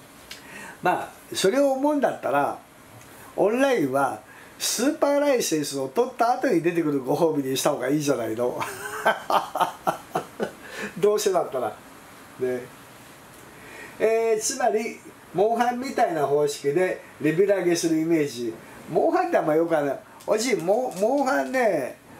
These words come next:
あったかな？もうなかったかな？モンハン、あのー、前ね、石原の社長がすごいハマってて、強制的に、あのー、買わされた。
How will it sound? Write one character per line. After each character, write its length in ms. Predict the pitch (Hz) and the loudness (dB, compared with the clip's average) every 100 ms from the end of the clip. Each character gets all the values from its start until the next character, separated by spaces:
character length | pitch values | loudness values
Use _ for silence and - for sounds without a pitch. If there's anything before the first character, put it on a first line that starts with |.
| - - | -20 -6
あ 80 | - | -2
っ 160 | 160 - | -2 0
た 120 | - | 0
か 120 | 135 | 2
な？ 420 | 135 135 127 113 - | 2 0 0 -4 -6
も 160 | 190 156 | -2 0
う 40 | |
な 100 | 143 | 2
か 120 | 247 | 0
っ 80 | - | -2
た 80 | - | -4
か 120 | 120 | -4
な？ 260 | 127 127 117 104 | -2 -2 -4 -4
モ 240 | 139 180 190 | 0 2 2
ン 20 | |
ハ 720 | 185 180 180 175 170 170 156 156 - - - - - | 0 2 2 2 2 0 -2 -6 -16 -18 -18 -20 -10
ン、 40 | - | -2
あ 60 | |
の 680 | 143 151 143 143 143 135 - - | 2 2 4 4 4 2 -4 -8
ー、 120 | 185 | -2
前 400 | 196 165 135 - | 0 0 -2 -4
ね、 220 | 190 170 | 0 2
石 160 | 143 170 | 2 2
原 100 | 165 | 2
の 60 | |
社 180 | 165 156 | 2 0
長 200 | 143 185 | 0 0
が 120 | 170 170 | 0 -2
す 120 | 170 | 2
ご 60 | |
い 80 | 170 | 0
ハ 100 | 135 | 0
マ 140 | 127 131 | -2 -4
っ 40 | |
て 120 | 131 | -4
て、 380 | 123 147 131 113 - - - - | -2 0 0 -2 -10 -20 -16 0
強 180 | 202 | 2
制 200 | 208 202 | 2 0
的 140 | 185 175 | 0 2
に、 500 | 180 175 165 156 - | 2 2 2 2 -4
あ 140 | - 143 | -2 0
の 380 | 139 135 127 127 - - - | 2 2 0 -2 -18 -20 -2
ー、 20 | |
買 100 | 156 | 0
わ 80 | 151 | 2
さ 140 | 151 | 0
れ 100 | 143 | 0
た。 260 | 131 123 | 0 -4